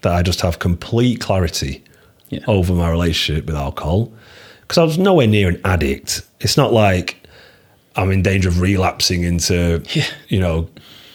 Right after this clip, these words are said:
Speaker 1: being fifteen pints a day, living in the gutter. It's not, you know, it's not that type of thing, but it's more just, I need to leave it long enough to then make a judgment.
Speaker 2: Yeah.
Speaker 1: And now I'm over a hundred days without a drop,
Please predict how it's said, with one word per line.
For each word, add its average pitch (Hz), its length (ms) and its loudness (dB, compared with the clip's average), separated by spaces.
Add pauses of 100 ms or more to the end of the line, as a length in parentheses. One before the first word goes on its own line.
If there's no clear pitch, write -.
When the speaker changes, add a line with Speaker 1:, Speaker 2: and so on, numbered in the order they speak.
(400)
Speaker 1:
being 85 140 0
fifteen 90 340 -2
pints 82 320 -2
a 87 60 -2
day, 82 260 0
living 82 380 -2
in 80 80 -2
the 78 80 -4
gutter. 78 480 -4 (1300)
It's - 160 -4
not, - 200 -10
you 90 60 -4
know, 78 60 -4
it's - 100 -12
not 101 120 -2
that 95 180 -2
type 85 300 -4
of - 60 -18
thing, 90 280 0
but 78 80 -4
it's 71 100 -12
more 95 220 2
just, 80 240 -4
I 90 80 0
need 90 180 0
to 82 240 0 (480)
leave 101 380 2
it 80 160 -2
long 101 420 2
enough 85 540 -2 (640)
to - 120 -8
then 82 180 0
make 80 260 -2
a 76 40 -6
judgment. 80 480 -4 (200)
Speaker 2:
Yeah. - 160 -12
Speaker 1:
And 90 120 0
now 101 240 2
I'm 98 100 0
over 110 260 4
a 92 40 4
hundred 95 280 2
days 78 560 -2 (120)
without 90 280 0
a 80 40 -2
drop, 80 480 -2